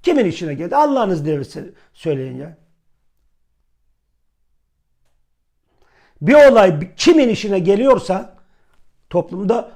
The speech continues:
o anlayın ki o olay o başlatmıştır abi. Trabzonspor'da on dört artı bir seçiliyor. Yani başkanı kimse gönderemez başka istifa etmedikten sonra.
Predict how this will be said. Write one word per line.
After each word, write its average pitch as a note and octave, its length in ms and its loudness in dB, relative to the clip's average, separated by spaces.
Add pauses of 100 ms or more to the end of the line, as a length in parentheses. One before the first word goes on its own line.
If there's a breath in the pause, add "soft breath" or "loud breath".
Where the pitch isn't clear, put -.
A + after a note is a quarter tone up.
(180)
o A3 120 -2
anlayın G#3 380 -2
ki G3+ 100 -4
o G#3+ 40 0
olay F3+ 320 -2
o E3 80 -6
başlatmıştır C3+ 640 -14
abi. B2+ 220 -16 (300 soft breath)
Trabzonspor'da A3 840 0
on G#3+ 180 -2
dört G#3 200 -2
artı F#3 360 -6
bir A#3 140 2
seçiliyor. B2+ 760 -10 (280 soft breath)
Yani F3+ 340 -2
başkanı G#3 480 -2
kimse A#3+ 320 -2
gönderemez F#3 640 -2
başka E3 260 -8
istifa D#3+ 420 -10
etmedikten D#3 440 -14
sonra. G#2 360 -20